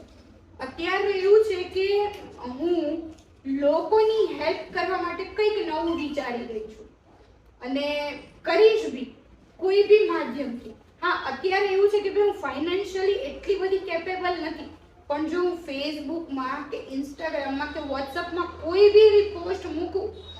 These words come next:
કે તમારે જરૂર છે, તો એ વ્યક્તિને ક્યાંક ને ક્યાંકથી હન્ડ્રેડ એન્ડ ટેન પર્સન્ટ મદદ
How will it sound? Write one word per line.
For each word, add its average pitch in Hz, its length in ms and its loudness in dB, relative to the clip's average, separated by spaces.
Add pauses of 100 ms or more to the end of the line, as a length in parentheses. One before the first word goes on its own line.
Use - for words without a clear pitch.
(260)
કે 285 80 0
તમારે 285 500 -2
જરૂર 277 400 -6
છે, - 180 -8 (380)
તો 339 100 0
એ 330 260 -2
વ્યક્તિને 302 1160 0 (1700)
ક્યાંક 359 320 0
ને 427 260 -2
ક્યાંકથી 370 520 0
હન્ડ્રેડ 294 580 -6
એન્ડ 339 260 -4
ટેન 294 440 -8
પર્સન્ટ 262 560 -8
મદદ 247 280 -4